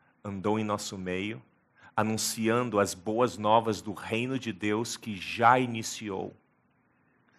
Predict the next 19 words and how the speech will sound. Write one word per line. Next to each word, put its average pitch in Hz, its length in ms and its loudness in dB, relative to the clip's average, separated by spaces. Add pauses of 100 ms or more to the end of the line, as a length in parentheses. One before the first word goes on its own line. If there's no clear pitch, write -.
(120)
Eu 113 80 -2
não 113 80 -2
sei 135 180 0
se 135 120 -6
você 120 220 -4
prestou - 300 -6
atenção 107 400 -4
no 104 100 -6
que - 80 -6
eu 101 60 -2
falei 104 400 0
antes 117 320 -4
do 110 80 -8
início 107 340 -6
dessa 104 240 -4
palestra. 95 640 -6 (1000)
Aqueles 104 1040 -4 (160)
que 104 160 -8
estão 98 720 -2